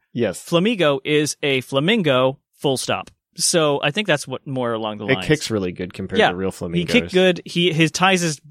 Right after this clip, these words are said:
Speaker 2: neck in knots because he's a balloon animal.
Speaker 1: Yes.
Speaker 2: And he stands like a yard display. So it's great, but it's, like, one thing Pokemon.
Speaker 1: Okay, but if you look at, like, Gen one Pokemon, it's kinda same thing, though.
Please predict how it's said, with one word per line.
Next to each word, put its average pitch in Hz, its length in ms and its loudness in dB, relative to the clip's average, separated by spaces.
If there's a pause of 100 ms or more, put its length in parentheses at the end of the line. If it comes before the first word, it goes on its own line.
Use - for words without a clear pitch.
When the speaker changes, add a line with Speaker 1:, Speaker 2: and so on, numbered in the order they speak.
(160)
Speaker 2:
neck 165 340 -2
in 143 220 -4
knots 131 320 -2
because 131 280 -8
he's 131 140 -8
a 123 60 -4
balloon 127 320 -2
animal. 110 420 -4 (140)
Speaker 1:
Yes. 120 380 2
Speaker 2:
And 120 180 -2
he 120 80 -2
stands 135 420 0
like 127 180 4
a 131 80 0
yard 120 480 0
display. 95 560 -6
So 113 300 -2
it's - 220 -8
great, 175 380 2 (200)
but 190 120 4
it's, 190 120 -2
like, 196 220 2
one 180 260 2
thing 175 500 2 (240)
Pokemon. 110 640 -2 (480)
Speaker 1:
Okay, 170 320 2
but 127 220 0
if 139 160 -2
you 190 100 2
look 196 140 2
at, 156 100 2
like, 127 180 2
Gen 117 260 0
one 90 200 -6
Pokemon, 87 500 -2
it's 90 140 -6
kinda 90 300 0
same 90 260 -4
thing, 95 280 -4
though. - 260 0